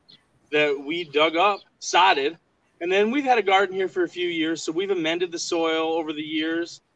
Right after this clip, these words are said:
um, with compost and things like that, so it's a little bit better, but there's still stones in it. It's Michigan, so we've had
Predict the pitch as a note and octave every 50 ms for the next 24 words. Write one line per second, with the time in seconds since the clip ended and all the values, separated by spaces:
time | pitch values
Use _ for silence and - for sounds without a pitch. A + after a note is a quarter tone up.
0 | _ _ _ _ _ _ - C3 C3 C3 C3 C3 C3 C3 C3+ C#3 C#3+ C#3+ - -
1 | - D#3+ D#3 D#3+ D#3 - E3 E3 E3 E3+ D#3+ - - D3 C#3 - - E3+ E3+ E3
2 | D#3 E3+ E3 D#3 - - C#3+ C#3 D3 D3 - - E3 D3+ - D3 D3+ E3+ F3+ A3
3 | G#3+ D#3 D#3 D3 C#3+ D#3 D#3+ E3 F3+ F3 G#3 B3+ C4 - - D#4 C#4 A#3 - -
4 | - E3 D3+ D#3 E3+ E3+ D3 C3+ B2+ C3+ D#3 D3+ D#3 - - B2 D3 F3+ - -
5 | D3 C3+ B2+ B2+ C#3 D3+ - _ _ _ _ _ _ _ _ - - E3 D#3+ D3+
6 | D3+ D3 D#3 F3+ F3+ F3 F3 D#3+ D#3+ D#3 D3+ C#3+